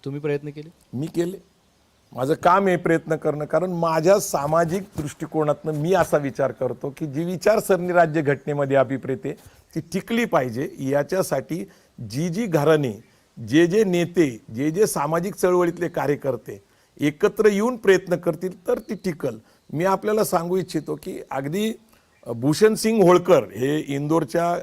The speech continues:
Speaker 2: राजघराण्याचे वंशज, आता ते महाराष्ट्रात राहतात आणि त्यांच्याशीही चर्चा केली आणि
Speaker 1: ते तर भाजपसोबत होते ना?
Speaker 2: आणि ते भाजपसोबत होते. काय होतं की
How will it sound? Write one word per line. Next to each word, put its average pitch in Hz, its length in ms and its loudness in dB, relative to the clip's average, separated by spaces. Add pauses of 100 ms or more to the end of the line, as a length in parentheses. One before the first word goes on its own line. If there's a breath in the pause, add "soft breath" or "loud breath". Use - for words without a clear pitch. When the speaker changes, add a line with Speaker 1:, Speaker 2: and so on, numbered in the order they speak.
Speaker 2:
राजघराण्याचे 139 760 0
वंशज, 135 420 -4 (120)
आता 139 260 -8
ते 208 60 -4
महाराष्ट्रात 175 540 2
राहतात 123 280 -6 (680 soft breath)
आणि 151 240 -6
त्यांच्याशीही 185 640 -2
चर्चा 190 340 2
केली 160 360 -4 (160)
आणि 156 260 -8
Speaker 1:
ते 160 60 -2
तर 165 140 -6
भाजपसोबत 151 480 -8
होते 123 160 -12
ना? 202 100 -16 (180)
Speaker 2:
आणि 160 180 -12
ते 233 60 0
भाजपसोबत 180 720 0
होते. 143 240 -4
काय 196 240 0
होतं 143 300 -2
की 170 260 -12